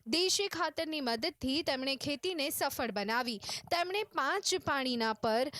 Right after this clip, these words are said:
બોર હજાર હજાર લીટરની ટાંકીનું નિર્માણ કર્યું, જેના થકી ખેતરમાં ગૌમૂત્ર, જીવામૃત, બેક્ટેરિયા આપવામાં આવે છે. આમ ગાય આધારિત ખેતીમાં ખર્ચ નહિવત થાય છે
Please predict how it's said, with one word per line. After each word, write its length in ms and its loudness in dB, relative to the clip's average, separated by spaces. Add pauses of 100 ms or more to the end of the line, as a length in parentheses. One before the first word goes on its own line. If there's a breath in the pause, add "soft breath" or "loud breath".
(160 loud breath)
બોર 400 2 (140)
હજાર 460 2
હજાર 380 2
લીટરની 500 -2
ટાંકીનું 540 0
નિર્માણ 400 2
કર્યું, 340 0 (300 loud breath)
જેના 360 4
થકી 320 -2
ખેતરમાં 720 0
ગૌમૂત્ર, 580 0 (140)
જીવામૃત, 640 0
બેક્ટેરિયા 760 0
આપવામાં 460 0
આવે 200 0
છે. 280 0 (280 loud breath)
આમ 200 2
ગાય 260 4
આધારિત 520 2
ખેતીમાં 580 2
ખર્ચ 460 0
નહિવત 600 2
થાય 260 2
છે 100 0